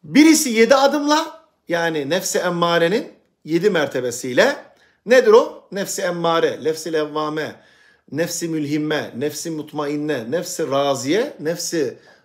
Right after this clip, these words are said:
zakiye, nefsi sak-, e, safiye. Oraya kadar yedi mertebeyle Allah'a gider. Diğeri ise letaif-i aşere. Yani kalp, ruh, sır, hafa, ahva gibi on tane latifeyle Allah'ı terbiye etmeyi, Allah'a,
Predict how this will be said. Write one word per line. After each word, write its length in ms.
zakiye, 800
nefsi 220
sak-, 460
e, 480
safiye. 560
Oraya 300
kadar 220
yedi 300
mertebeyle 560
Allah'a 300
gider. 260
Diğeri 300
ise 280
letaif-i 420
aşere. 420
Yani 400
kalp, 580
ruh, 400
sır, 500
hafa, 520
ahva 680
gibi 180
on 340
tane 300
latifeyle 520
Allah'ı 340
terbiye 340
etmeyi, 400
Allah'a, 540